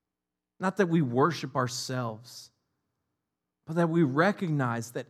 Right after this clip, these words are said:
every single one of us as an individual is a picture of an active and working God who designed us with a plan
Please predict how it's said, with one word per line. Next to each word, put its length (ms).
every 300
single 360
one 200
of 120
us 360
as 160
an 100
individual 640
is 140
a 60
picture 680
of 140
an 200
active 680
and 160
working 380
God 320
who 60
designed 440
us 180
with 120
a 40
plan 500